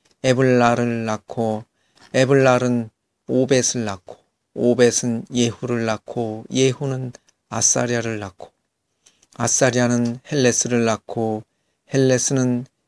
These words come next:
엘르아사를 낳고, 엘르아사는 시스메를 낳고,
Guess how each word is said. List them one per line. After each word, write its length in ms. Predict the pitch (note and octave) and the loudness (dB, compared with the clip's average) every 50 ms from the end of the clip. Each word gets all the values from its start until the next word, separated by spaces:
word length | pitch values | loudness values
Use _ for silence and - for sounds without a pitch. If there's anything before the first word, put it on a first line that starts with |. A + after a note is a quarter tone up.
| _ _ | _ _
엘르아사를 880 | - A#2 A#2+ B2 B2 A#2+ A#2 A2+ A2 G#2+ - - A#2 A#2 A2+ A2 G#2+ | 2 4 4 6 6 4 2 2 0 -2 -2 -4 -6 -6 -6 -6 -6
낳고, 360 | G#2 G2 F#2 _ - - - _ _ _ _ _ _ _ _ _ _ _ _ _ _ - | -6 -8 -10 _ -16 -18 -18 _ _ _ _ _ _ _ _ _ _ _ _ _ _ 2
엘르아사는 960 | A#2 A#2 A#2+ A#2+ A#2 A#2 A2+ A2+ - A#2+ A#2 A#2 B2 A#2+ A#2+ A#2 A#2 A#2 A#2+ - _ _ _ _ _ _ _ | 4 4 6 6 6 6 6 4 2 0 0 0 0 0 0 0 -2 -4 -6 -12 _ _ _ _ _ _ _
시스메를 600 | - - - C3 - - C3 B2+ A#2+ A#2 A#2 A#2+ A#2 | -4 -2 -2 0 0 0 2 2 2 4 4 2 2
낳고, 600 | A2+ A2 - - - - B2 A#2 A2 A2 A2+ | 2 0 -2 -4 -2 0 2 2 2 0 -4